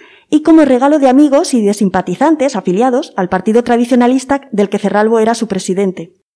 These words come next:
La compra en anticuarios la realizó fundamentalmente durante sus viajes por Europa, que le llevaron desde Escandinavia al norte hasta Turquía, recorriendo los grandes lagos suizos, Italia y Francia principalmente.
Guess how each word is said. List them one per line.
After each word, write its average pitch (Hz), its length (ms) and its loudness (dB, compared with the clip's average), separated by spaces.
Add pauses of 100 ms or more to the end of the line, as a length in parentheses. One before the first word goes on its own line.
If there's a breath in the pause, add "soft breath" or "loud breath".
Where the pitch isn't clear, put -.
(220)
La 220 200 0
compra 311 300 4
en 320 100 2
anticuarios 311 520 0
la 226 140 0
realizó 208 380 -2
fundamentalmente 285 800 2
durante 220 260 -2
sus 196 180 -4
viajes 220 320 -2
por 214 200 -2
Europa, 175 500 -4 (260)
que 202 120 -4
le 180 100 -2
llevaron 202 300 0
desde 196 240 -2
Escandinavia 196 640 -2
al 247 140 2
norte 311 340 0
hasta 254 240 0
Turquía, 175 520 -6 (480 loud breath)
recorriendo 208 600 0
los 202 140 -2
grandes 190 340 -2
lagos 190 280 -4
suizos, 302 500 0
Italia 269 420 2
y 208 80 2
Francia 175 420 -4
principalmente. 165 840 -6